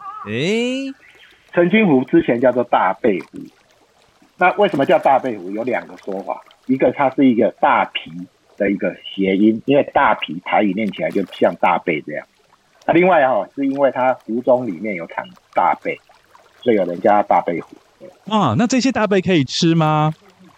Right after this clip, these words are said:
Speaker 1: 只知道吃，我们还是乖乖听肖哥解释吧。
Speaker 2: 如果我们来讲大贝，它主要是原棒为主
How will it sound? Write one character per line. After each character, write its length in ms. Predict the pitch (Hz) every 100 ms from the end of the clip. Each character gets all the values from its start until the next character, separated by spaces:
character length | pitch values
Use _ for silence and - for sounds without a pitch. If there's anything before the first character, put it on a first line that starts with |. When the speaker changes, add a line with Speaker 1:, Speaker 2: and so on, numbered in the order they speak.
| -
Speaker 1:
只 220 | 139 110
知 200 | 101 170
道 220 | 196 180
吃， 640 | 160 - - 180 185 196 196 _ _ -
我 100 | 110
们 120 | 113
还 140 | 123
是 340 | 131 156 147 135
乖 120 | 135
乖 140 | 139 139
听 320 | 143 131 135
肖 160 | 131
哥 140 | 123 127
解 140 | 117
释 120 | 87 110
吧。 400 | 98 87 87 95 - _ _
Speaker 2:
如 160 | 120 175
果 160 | 180 113
我 60 |
们 80 | 98
来 120 | 110
讲 220 | - 87 85
大 220 | 120 92 -
贝， 200 | 107 87 - _ _ _ _ - _ _ _ -
它 80 | 170
主 160 | - 123
要 160 | 143
是 160 | - 135
原 320 | 104 101 117 -
棒 240 | 147 110 80
为 180 | 87 92
主 180 | -